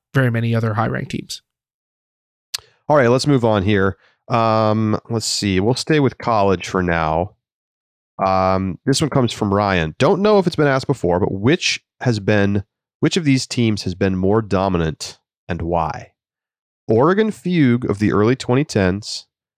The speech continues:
Speaker 2: or U N C Pleiades of the early twenty twenties?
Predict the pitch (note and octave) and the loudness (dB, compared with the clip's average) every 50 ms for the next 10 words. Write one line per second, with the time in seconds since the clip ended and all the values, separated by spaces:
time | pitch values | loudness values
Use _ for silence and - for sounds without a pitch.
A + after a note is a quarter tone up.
0 | _ _ _ _ - - G#2+ G2+ G2 F#2+ G2+ A2 A#2+ B2+ A#2+ A#2 - - A#2 A2+ | _ _ _ _ -6 -2 -2 0 0 2 2 2 2 2 2 0 -2 -4 -4 -6
1 | - - - B2 A#2+ G#2+ F2+ F#2 F2 E2+ D#2+ F2+ E2 F2+ F2+ G2 G2 F#2 F2+ F2 | -6 -8 -6 -4 -4 -2 -2 -2 -2 -2 -4 -6 -6 -6 -4 -2 0 0 0 -2
2 | - - F#2 F2 E2 - - F#2 E2 D#2 - _ - - _ | -4 -6 -6 -6 -6 -6 -6 -6 -6 -8 -10 _ -18 -20 _